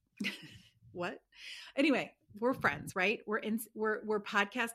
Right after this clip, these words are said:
besties. I was gonna say Insta besties. Please come and be a bestie with me on Instagram. But anyway,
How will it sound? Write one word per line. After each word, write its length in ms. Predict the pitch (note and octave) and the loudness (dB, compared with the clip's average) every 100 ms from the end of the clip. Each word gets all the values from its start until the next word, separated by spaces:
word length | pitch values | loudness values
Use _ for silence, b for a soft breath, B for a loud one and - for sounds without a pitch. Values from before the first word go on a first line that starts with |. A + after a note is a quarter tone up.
| - | -2
besties. 520 | D#3+ - D#3+ F#3 F3+ - _ - | -2 -4 -10 -10 -12 -16 _ -12
I 60 | |
was 80 | G3 | -8
gonna 100 | F#3+ | -4
say 180 | G3 - | -4 -4
Insta 260 | F3+ - | -6 -8
besties. 420 | D#3+ D3+ - D3 E3+ | -8 -8 -10 -12 -14
Please 420 | - F#4+ G4+ - | 0 4 4 2
come 180 | - G3+ | -4 -6
and 80 | E3 | -4
be 80 | D#3+ | -6
a 60 | |
bestie 280 | D3+ D#3 F3 | -6 -8 -8
with 140 | D#3+ E3 | -10 -10
me 100 | D#3 | -10
on 100 | E3 | -10
Instagram. 500 | E3+ - D3+ D3 F#3+ | -12 -12 -10 -6 -2
But 80 | |
anyway, 400 | A3 G#3+ E3+ - | -2 -2 -4 -8